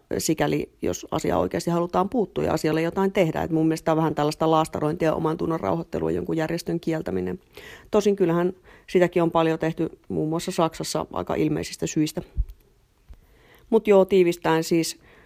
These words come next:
sananvapaus ei ole mikään pyhistä pyhin oikeus. Se on oikeus siinä kuin mikä tahansa muukin oikeus. Et jos se on rist-, niin kuin oikeudet usein on tässä reaalimaailmassa ristiriidassa keskenään eri ihmisten oikeudet, niin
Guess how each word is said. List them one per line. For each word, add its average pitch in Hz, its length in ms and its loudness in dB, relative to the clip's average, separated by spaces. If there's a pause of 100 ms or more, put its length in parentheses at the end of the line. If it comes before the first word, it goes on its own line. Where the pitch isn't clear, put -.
(200)
sananvapaus 175 800 2
ei 180 180 4
ole 180 100 4
mikään 180 340 2
pyhistä 180 340 2
pyhin 170 280 0
oikeus. 170 360 0
Se 175 60 0
on 156 100 0
oikeus 170 380 -2
siinä 175 200 2
kuin 170 160 -2
mikä 170 180 0
tahansa 175 300 0
muukin 170 400 0
oikeus. 156 460 -4 (800)
Et 156 140 -2 (120)
jos 160 220 -2
se 165 80 0
on 156 80 0
rist-, 175 320 -4
niin 170 220 -2
kuin 165 120 0
oikeudet 175 340 0
usein 196 240 2
on 165 240 0 (220)
tässä 151 220 -4 (120)
reaalimaailmassa 151 680 2
ristiriidassa 151 600 -2
keskenään 143 480 -2
eri 151 160 -2
ihmisten 151 360 -2
oikeudet, 151 520 -2
niin 156 260 0